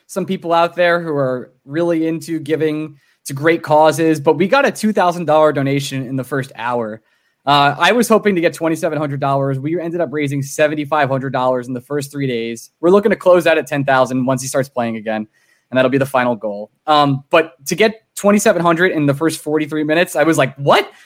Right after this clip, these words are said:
What? What is going on?" Uh, I cannot confirm or deny he knows about it. I have asked multiple people, uh, but it does feel like it was him in that moment. And, uh,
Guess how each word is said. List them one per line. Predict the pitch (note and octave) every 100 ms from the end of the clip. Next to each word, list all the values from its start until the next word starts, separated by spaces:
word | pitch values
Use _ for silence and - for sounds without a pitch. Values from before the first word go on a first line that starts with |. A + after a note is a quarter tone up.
| _ -
What? | A#4 G#4+ - A#3
What | C4
is | - -
going | D#4 D4 D4
on?" | D4 G3+
Uh, | E3+ F3+ F3+ C#3+ C3+ _
I | F3 F3+
cannot | A3+ A3+ A3
confirm | G3 - G3+ G3+
or | F#3+
deny | D#3 C#3+ D#3+ G3
he | F3
knows | D#3 F3+
about | G#3 A3 A#3+
it. | G3+ _ _ _ _ _ _ _ -
I | F3
have | F3
asked | C#3 D3+ G3 D#3+
multiple | D3 D3+ D#3 D3+
people, | C#3 D3+ D#3+ C4 D#4 - _ _ _ -
uh, | D#3+ D#3+ D3+ D3
but | C#3+
it | E3+ D#3+
does | G#3+ G3+
feel | - A3+ G#3+
like | F3+ E3+ E3
it | E3+ D#3
was | D3 C#3+ -
him | C#3 C3 A#2+
in | B2+ A#2
that | B2
moment. | B2 A#2 A#2+ B2
And, | C#3 D3
uh, | C#3 C#3